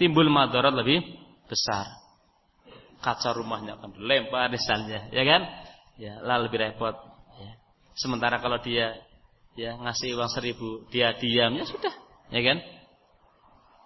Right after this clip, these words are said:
Orang tua lebih paham, asalkan itu tidak melanggar aturan agama. Tapi tentunya kalau ini setiap saat seperti itu, tentu orang tua punya trik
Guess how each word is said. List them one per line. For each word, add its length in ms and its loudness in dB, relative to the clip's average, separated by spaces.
Orang 240 4
tua 160 2
lebih 160 0
paham, 320 -4
asalkan 600 4
itu 200 -2
tidak 320 4
melanggar 320 2
aturan 240 -2
agama. 360 -8
Tapi 320 4
tentunya 640 2
kalau 160 6
ini 180 2
setiap 460 2
saat 400 8
seperti 420 0
itu, 320 -4
tentu 160 -4
orang 240 4
tua 480 0
punya 240 -2
trik 320 -2